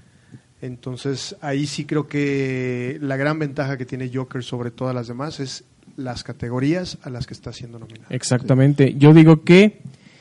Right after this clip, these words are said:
Speaker 2: sin demeritar Black Panther, porque todos fuimos a ver Black Panther, hay que ser muy sinceros.
Speaker 1: Sí, claro.
Speaker 2: Eh, el problema es que Black Panther no tiene el valor cinematográfico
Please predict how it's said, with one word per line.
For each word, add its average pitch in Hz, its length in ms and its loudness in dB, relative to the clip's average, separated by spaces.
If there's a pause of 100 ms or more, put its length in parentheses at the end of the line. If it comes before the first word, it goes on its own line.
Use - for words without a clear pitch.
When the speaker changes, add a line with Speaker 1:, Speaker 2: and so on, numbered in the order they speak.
(220)
Speaker 2:
sin 139 220 0
demeritar 123 440 -2
Black 131 180 -6
Panther, 123 420 -8
porque 101 380 -10
todos 107 260 -10
fuimos 104 280 -18
a - 20 -16
ver 98 120 -18
Black 104 140 -18
Panther, 101 440 -10 (440)
hay 101 100 -18
que - 120 -18
ser 101 160 -14
muy 98 140 -16
sinceros. 101 500 -16
Speaker 1:
Sí, 147 160 -8
claro. 165 220 -10 (1200)
Speaker 2:
Eh, - 140 -14 (100)
el 127 160 -2
problema 131 420 0
es 131 140 -2
que 131 340 -2 (200)
Black 123 200 -2
Panther 123 360 -2
no 120 100 -2
tiene 123 160 -4
el 117 80 -4
valor 117 260 -2
cinematográfico 120 960 -4